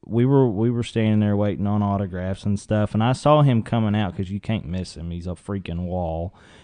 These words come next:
And he was coming out, and I was like, "Oh, there's Jonas, there's Jonas." And about ten, fifteen minutes went by. You were like, "Hey, I thought you saw Jonas." I'm like, "Yeah, he's still in the tunnel.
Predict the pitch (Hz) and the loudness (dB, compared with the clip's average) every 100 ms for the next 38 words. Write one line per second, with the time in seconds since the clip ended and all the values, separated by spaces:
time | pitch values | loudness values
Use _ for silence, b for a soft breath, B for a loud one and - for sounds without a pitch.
0 | b 98 123 123 - 120 127 143 135 143 | b 2 4 2 2 2 4 4 4 4
1 | 185 - 220 233 220 202 190 202 208 202 | 4 6 10 12 12 12 8 6 8 6
2 | 175 180 175 156 165 175 170 139 - 120 | 6 6 6 6 6 6 6 4 2 2
3 | 120 139 - - 170 170 - 156 - 147 | 4 4 2 2 2 2 0 -2 0 2
4 | 135 147 160 127 110 87 95 104 110 101 | 4 2 0 0 -2 0 -2 -2 -2 -2
5 | 127 160 143 120 117 117 143 160 180 180 | 0 2 2 2 2 0 0 2 2 2
6 | 175 - 160 156 139 151 170 147 127 117 | 2 0 0 4 6 4 2 0 0 0
7 | - - 185 - 165 170 170 - 190 214 | 2 4 4 4 2 4 2 0 0 2
8 | 262 90 - | 2 0 -2